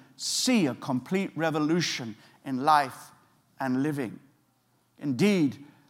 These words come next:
when Christ came and accomplished all that he accomplished, it was a sure thing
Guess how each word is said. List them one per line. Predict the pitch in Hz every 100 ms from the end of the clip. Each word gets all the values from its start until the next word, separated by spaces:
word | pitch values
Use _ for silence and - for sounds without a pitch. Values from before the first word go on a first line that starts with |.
| _ _ _ _ _
when | 113 110
Christ | 180 190 160 -
came | 190 208 196
and | 156
accomplished | 147 - 196 190 190 - -
all | 185
that | 170 160
he | 156
accomplished, | 151 - 240 220 180 165 - - _ _ _ _ _ _ _ _ _ -
it | 170
was | 151 165 135 - - _ _ _ _ -
a | 123
sure | - - - 269 247
thing | - 220 139 117 151